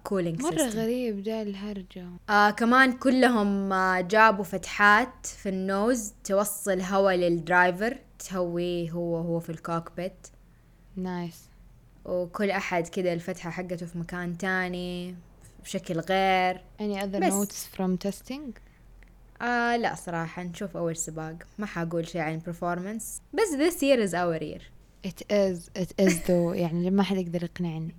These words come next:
Speaker 1: ندخل في درافت السرفايف.
Speaker 2: يلا.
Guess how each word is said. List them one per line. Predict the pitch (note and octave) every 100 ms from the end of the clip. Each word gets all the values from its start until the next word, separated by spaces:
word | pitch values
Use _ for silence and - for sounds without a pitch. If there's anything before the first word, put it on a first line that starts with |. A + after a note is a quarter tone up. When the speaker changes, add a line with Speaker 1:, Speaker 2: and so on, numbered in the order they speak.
| - -
Speaker 1:
ندخل | B3+ - C4+
في | -
درافت | G#3+ A3+ A3+
السرفايف. | - G3 F3+ E3+ D#3 - - -
Speaker 2:
يلا. | F#3+ G#3+ A#3+ A3 F#3+